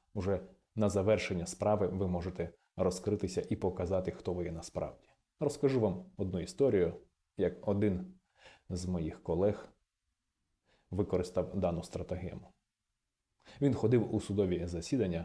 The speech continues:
у звичайному буденному одязі, в якому ходять на базарі.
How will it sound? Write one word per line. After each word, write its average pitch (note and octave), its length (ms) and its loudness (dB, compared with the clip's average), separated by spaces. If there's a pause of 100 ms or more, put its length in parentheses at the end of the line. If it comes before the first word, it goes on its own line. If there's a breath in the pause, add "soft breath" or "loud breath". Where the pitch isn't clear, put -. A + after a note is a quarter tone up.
(340)
у F3+ 100 2
звичайному G2 640 2
буденному G2 600 2
одязі, G#2 540 2 (220 loud breath)
в F#2+ 60 -2
якому G2 500 2 (180 loud breath)
ходять G#2 460 2 (200)
на F#2+ 160 0
базарі. E2+ 500 0